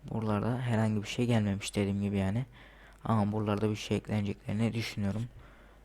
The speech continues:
Buraya gelmemiş derken yani bir on beş blokları geldiği için bunlar geliyor. Başka tür eşyalar gelmemiş manasında dedim onları.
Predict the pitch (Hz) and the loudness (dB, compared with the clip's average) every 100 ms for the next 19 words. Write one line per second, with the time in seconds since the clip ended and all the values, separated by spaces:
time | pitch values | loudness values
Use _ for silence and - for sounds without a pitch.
0 | - - - - - - - - - 113 | -20 -20 -20 -20 -20 -20 -20 -20 -8 2
1 | 110 113 120 110 113 - 131 123 104 98 | 2 6 6 6 2 2 -2 2 2 2
2 | 95 110 110 104 104 - 107 - 113 107 | 2 4 4 4 0 -2 -2 2 2 4
3 | 104 101 - - 110 107 104 110 - - | 2 0 -4 -6 -4 -2 0 0 -2 -12
4 | - 110 101 117 143 - - - - - | 0 2 2 0 -2 -12 -20 -20 -20 -20
5 | - - - - - - - - - - | -20 -20 -20 -20 -20 -20 -20 -20 -20 -20
6 | - - 110 107 - - 113 - 107 - | -20 -2 0 0 -2 -2 -2 -2 -2 0
7 | 104 101 98 98 95 98 113 - 110 101 | 2 4 4 2 0 -4 -8 -2 2 4
8 | 95 - - - 120 107 98 101 107 101 | 2 -2 -6 -6 -2 0 0 0 0 -2